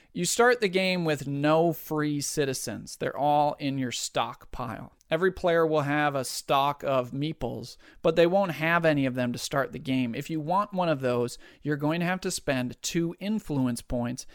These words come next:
in order to get a citizen. You start the game with four influence, so you'll be able to get a couple of those guys right off the bat.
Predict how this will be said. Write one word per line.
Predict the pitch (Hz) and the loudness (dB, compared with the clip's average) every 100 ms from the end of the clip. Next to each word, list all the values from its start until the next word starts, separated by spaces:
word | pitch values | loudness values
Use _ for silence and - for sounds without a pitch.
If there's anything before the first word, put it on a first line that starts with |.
| - | -12
in | - 180 | -4 0
order | 160 156 | 2 0
to | 165 | -4
get | 156 131 123 - | -8 -4 -4 -4
a | 120 | -10
citizen. | - - 151 135 - 113 - _ _ _ _ _ _ - - | -6 -2 -2 -4 -8 -10 -14 _ _ _ _ _ _ -20 -6
You | 180 | -2
start | 180 269 262 - | 2 4 4 2
the | |
game | 170 175 | -4 -4
with | 156 - - | -4 -8 -6
four | 185 208 214 156 - | 2 4 6 4 2
influence, | 131 120 123 117 120 - - - - | -2 -2 -6 -6 -6 -8 -14 -20 -4
so | - 185 | 2 4
you'll | 180 | 4
be | 185 190 226 | 2 4 4
able | 226 185 | 4 0
to | 160 | -2
get | 147 160 | 0 0
a | 139 | -2
couple | - 208 208 165 | -2 -2 2 2
of | 139 | 2
those | 135 | -2
guys | 127 135 120 120 117 | -2 -2 -2 -4 -6
right | 123 131 | -4 -2
off | 120 120 - | -2 -4 -6
the | 127 | -6
bat. | 117 113 | -6 -6